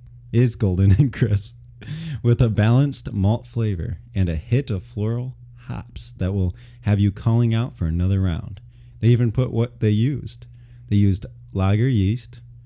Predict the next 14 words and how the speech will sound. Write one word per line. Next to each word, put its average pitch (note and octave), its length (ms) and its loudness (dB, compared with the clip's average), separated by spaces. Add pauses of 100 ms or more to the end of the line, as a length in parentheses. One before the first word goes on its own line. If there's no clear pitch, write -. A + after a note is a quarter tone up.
(440)
Sterling A#2+ 1160 0
bittering A2+ 420 2
hops, E2 580 -6 (160)
Sterling A2 600 2 (340)
finishing D3 440 0
hops, E2+ 600 -8 (640)
and F2 760 -2 (460)
malts G2+ 480 -4
were F2+ 180 -2
Pilsner G#2 640 -4
wheat G2 340 -2 (220)
and F#2 240 -2
C A2+ 440 -2
sixty. - 680 -8